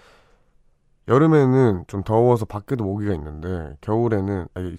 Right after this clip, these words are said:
넘어가는 시즌에는 방안이 따뜻하니-, 따뜻하고 불빛이 밝으니까 거기로 다 온다 하더라고요. 와, 그래서 진짜 모기와의 싸움입니다, 요즘에. 예, 잡으면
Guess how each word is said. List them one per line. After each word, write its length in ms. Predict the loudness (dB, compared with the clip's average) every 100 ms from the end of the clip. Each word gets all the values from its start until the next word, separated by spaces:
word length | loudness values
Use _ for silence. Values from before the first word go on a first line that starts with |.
| _
넘어가는 460 | -2 0 2 2 -2
시즌에는 680 | -4 -8 -8 -8 -8 -8 -10 _ _ _ _ _ _ _
방안이 400 | -4 2 4 2
따뜻하니-, 520 | 0 -6 _ -4 -4 -6 _ -20 -8
따뜻하고 600 | -8 -8 -8 -6 -6 -8 -4
불빛이 460 | -4 -4 -10 -10 -8
밝으니까 640 | -8 -8 -12 -10 -10 -10 -8
거기로 360 | -8 -4 -6
다 140 | -6 -8
온다 320 | -6 -6 -6
하더라고요. 500 | -10 -20 -16 -16 -16 _ _ _ _ _ _ _ _ _ _ -10
와, 400 | -8 -8 -10 -10
그래서 420 | -8 -6 -6 -8 -14
진짜 260 | -14 -12
모기와의 480 | -8 -8 0 2 2
싸움입니다, 540 | 0 -2 -2 -6 -10 -16
요즘에. 200 | -16 -18 -20 _ _ _ _ _ _
예, 40 | -20 -20 _
잡으면 520 | -8 -2 0 0 -2